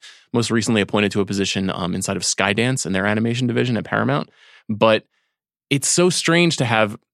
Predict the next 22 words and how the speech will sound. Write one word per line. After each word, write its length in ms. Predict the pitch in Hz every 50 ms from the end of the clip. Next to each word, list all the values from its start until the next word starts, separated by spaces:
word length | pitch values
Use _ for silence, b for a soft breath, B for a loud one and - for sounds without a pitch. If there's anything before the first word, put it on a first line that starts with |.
| _ -
an 120 | 123 120
event 300 | 113 107 107 120 127 131
like 180 | 120 127 123 120
that 180 | 120 113 107 98
happening 580 | 110 117 113 110 113 107 104 98 98 98 - -
in 200 | - 107 104 101
the 60 | 98 95
background 600 | 95 110 107 113 113 - - 104 98 95 95 80
of 140 | 92 98 101
a 60 | 95
movie 300 | 101 110 135 135 127 107
like 260 | 95 95 73 69 - -
this 400 | 85 73 101 104 - - - - _ _ _
and 140 | - 117 123
a 20 |
series 380 | 117 - 196 226 262 233 139 117
of 100 | 101 107
movies 260 | 107 92 98 95 - 85
like 200 | 80 - - -
this 340 | 78 71 - - - - - _ _ _ _ _ _ -
that 440 | 123 113 113 110 104 104 104 - - -
are 540 | 113 110 110 107 107 107 107 104 104 -